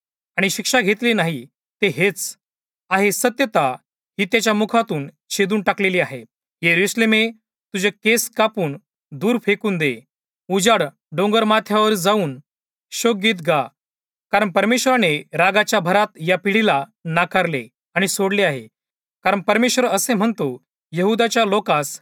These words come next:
पापे करताना मी पाहिले आहे. त्यांनी वापरण्यात नसलेल्या गोष्टी,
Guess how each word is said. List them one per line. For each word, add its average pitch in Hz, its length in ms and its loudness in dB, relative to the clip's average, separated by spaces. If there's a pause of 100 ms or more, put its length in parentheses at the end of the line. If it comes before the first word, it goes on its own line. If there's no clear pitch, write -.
(160)
पापे 202 280 2
करताना 214 440 2
मी 202 120 0
पाहिले 190 400 0
आहे. 147 260 -2 (400)
त्यांनी 233 420 2 (300)
वापरण्यात 226 580 2
नसलेल्या 226 460 0
गोष्टी, 185 520 -4